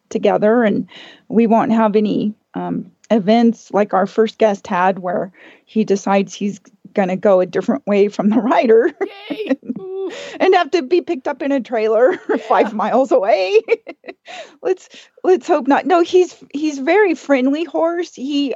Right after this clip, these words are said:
Speaker 1: um, in fact, I let him out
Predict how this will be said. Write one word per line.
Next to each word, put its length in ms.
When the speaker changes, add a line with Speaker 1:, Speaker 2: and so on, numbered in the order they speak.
Speaker 1:
um, 460
in 100
fact, 180
I 100
let 220
him 140
out 440